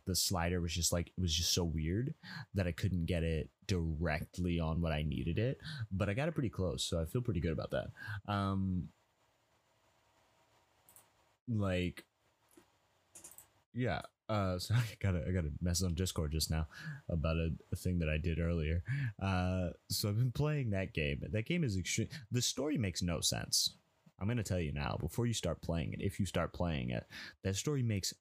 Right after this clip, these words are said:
absolutely zero sense, but it isn't about the story. It's not.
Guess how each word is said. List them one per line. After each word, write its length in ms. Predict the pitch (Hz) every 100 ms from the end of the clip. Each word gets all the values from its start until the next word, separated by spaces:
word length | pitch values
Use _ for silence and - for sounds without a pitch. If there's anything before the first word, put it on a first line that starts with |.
| -
absolutely 500 | 87 87 98 80 87
zero 420 | 78 80 78 78
sense, 440 | - 80 101 123 - - 127
but 220 | 98 98
it 100 | 101
isn't 240 | 98 87
about 300 | 73 62 60
the 80 | -
story. 420 | - - 62 60 - _ _ _ _ _ _ _ _ - - -
It's 240 | 131 -
not. 340 | - - -